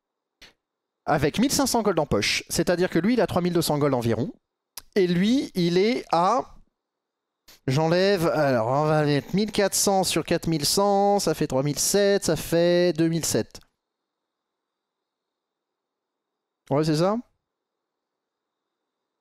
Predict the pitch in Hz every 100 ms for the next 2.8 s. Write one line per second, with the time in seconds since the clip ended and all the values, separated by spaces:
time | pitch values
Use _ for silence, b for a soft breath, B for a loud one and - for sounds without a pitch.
0 | _ _ _ _ _ _ _ _ _ -
1 | 160 - 139 254 233 202 220 220 175 -
2 | 214 - 165 196 165 147 113